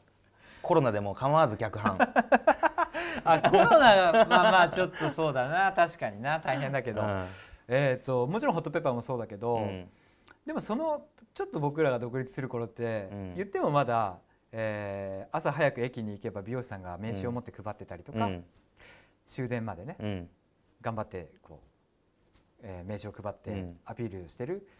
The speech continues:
Speaker 2: 直接スカウトする、
Speaker 1: うん。
Speaker 2: スカウトじゃない、け-、まあ、キャッチだよね。
Speaker 1: うん。
Speaker 2: してる美容師さんって多かったんだけど、今ってマジいないじゃん。
Speaker 1: うん。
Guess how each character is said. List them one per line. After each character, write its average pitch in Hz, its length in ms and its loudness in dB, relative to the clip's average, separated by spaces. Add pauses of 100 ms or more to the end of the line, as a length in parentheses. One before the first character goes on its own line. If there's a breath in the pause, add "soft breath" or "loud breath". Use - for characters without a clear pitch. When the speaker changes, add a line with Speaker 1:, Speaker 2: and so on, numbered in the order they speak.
(140)
Speaker 2:
直 - 120 -16
接 147 360 -8 (540)
ス - 120 -20
カ 143 120 -2
ウ 120 40 -2
ト 107 80 -12
す 98 140 -14
る、 90 220 -18
Speaker 1:
う - 40 -12
ん。 104 40 -8
Speaker 2:
ス - 20 -6
カ 95 60 -4
ウ 87 60 -8
ト 85 100 -18
じ - 100 -20
ゃ - 20 -20
な 69 60 -20
い、 - 20 -20 (200)
け-、 110 180 -14
ま 104 60 -14
あ、 - 40 -18
キ - 80 -12
ャ 120 60 -8
ッ - 20 -12
チ - 120 -12
だ 208 80 -6
よ 123 60 -10
ね。 95 120 -18
Speaker 1:
う 110 80 -8
ん。 92 300 -8
Speaker 2:
し - 80 -20
て 135 120 -8
る 123 200 -4
美 120 100 -8
容 127 80 -4
師 - 60 -12
さ 113 60 -10
ん - 20 -12
っ 95 40 -14
て 120 60 -8
多 127 80 -6
か 110 80 -8
っ 98 60 -10
た 98 100 -14
ん - 20 -14
だ 92 60 -16
け 95 140 -14
ど、 101 260 -10
今 233 180 -6
っ 143 60 -10
て - 140 -16
マ 123 180 -6
ジ 147 140 -10
い - 20 -10
な 113 120 -8
い 104 40 -10
じ 98 100 -14
ゃ 90 40 -12
ん。 82 80 -18
Speaker 1:
う 117 80 -4
ん。 98 260 -4